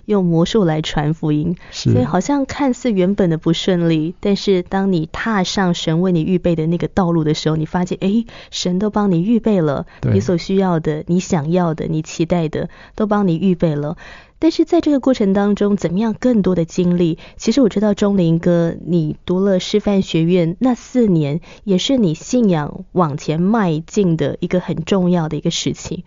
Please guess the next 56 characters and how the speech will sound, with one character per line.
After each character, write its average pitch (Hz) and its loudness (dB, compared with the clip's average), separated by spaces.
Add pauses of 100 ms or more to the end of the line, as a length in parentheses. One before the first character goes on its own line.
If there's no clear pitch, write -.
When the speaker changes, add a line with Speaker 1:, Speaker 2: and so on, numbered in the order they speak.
Speaker 2:
是。 120 -2
Speaker 1:
我 214 0
知 220 -2
道 240 0
你 190 2
在 208 0
那 208 2
个 190 2
时 - -2
候 175 2
遇 185 0
见 170 -2
了 160 0
两 147 -2
个 165 -4
很 165 -2
重 170 -2
要 165 0
的 156 -4
人。 156 -4 (420)
Speaker 2:
是。 - -2
Speaker 1:
你 220 0
在 330 0
他 320 -2
们 311 2
的 240 2
身 233 0
上， 202 -2 (120)
你 190 0
有 185 4
什 - -2
么 165 2
样 170 2
的 160 2
学 - -4
习？ - -14 (400)
Speaker 2:
我 110 -6
先 143 2
谈 123 4
谈 113 4
朱 135 2
顺 127 4
慈 107 0 (200)
朱 - -2
姐 110 0
好 92 -2
了。 - -12 (480)
朱 165 2
姐 127 2
啊， 107 -2
是 135 -2
个 110 0 (120)
很 104 -8
特 120 0
别 104 0
的 92 -2